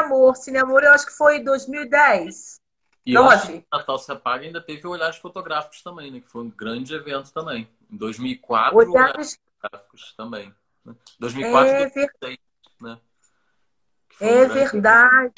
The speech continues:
Speaker 1: gente.
Speaker 2: Mas aí depois
Speaker 1: É,
Speaker 2: teve o Antes
Speaker 1: ao-
Speaker 2: do Natal se Apaga, em dois mil e sete, e o Olhares Fo-, o... olhares Fotográficos, não. O Cine Amor foi em dois mil e dez, né?
Speaker 1: Que foi um festival de cinema.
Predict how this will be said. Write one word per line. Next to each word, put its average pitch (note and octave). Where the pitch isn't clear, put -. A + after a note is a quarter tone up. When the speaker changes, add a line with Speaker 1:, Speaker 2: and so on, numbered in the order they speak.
Speaker 1:
gente. F#3
Speaker 2:
Mas A2
aí A#2+
depois F#3+
Speaker 1:
É, G#3+
Speaker 2:
teve G3+
o -
Antes A3+
Speaker 1:
ao- A3+
Speaker 2:
do -
Natal -
se -
Apaga, A2+
em -
dois A#2+
mil A2
e A2
sete, A2+
e B2
o A#2
Olhares A#2
Fo-, C3
o... A2
olhares F#2
Fotográficos, F#2
não. F2
O G#2
Cine B2+
Amor B2
foi C#3
em C3+
dois C3+
mil C#3
e C#3+
dez, A2
né? A#2+
Speaker 1:
Que A3
foi A#3+
um B3
festival B3
de C4
cinema. C4+